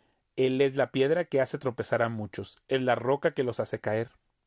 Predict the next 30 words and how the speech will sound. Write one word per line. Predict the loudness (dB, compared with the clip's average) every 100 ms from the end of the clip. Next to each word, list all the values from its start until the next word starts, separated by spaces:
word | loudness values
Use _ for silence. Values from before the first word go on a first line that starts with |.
| _ _ _ _ -20 -20 _ _ _ _ _ _ 0
Tropiezan | 0 2 0 2 0 -2
porque | -2 0
no | 2 2
obedecen | 4 2 0 -2
la | 2
palabra | 2 2 2 2
de | 0
Dios | -2 -4 -6 -6
y | -6
por | -2 0 0
eso | -2
se | -4
enfrentan | -2 -2 -2 -2 -2
con | -2
el | -2
destino | -4 -8 -6 -4 -2
que | -4
les | -4
fue | -6
preparado. | -4 -2 0 2 0 -6 _ _ _ _ _ _ _ _ _ -20 _ _ _ _ _
Pero | 0 0
ustedes | 0 2 2 0
no | -2 -2
son | 0 -2
así | -2 -4 -4
porque | -4 -4 -4
son | -4 -4
un | -2
pueblo | 0 2 2
elegido. | -2 -2 -6 -6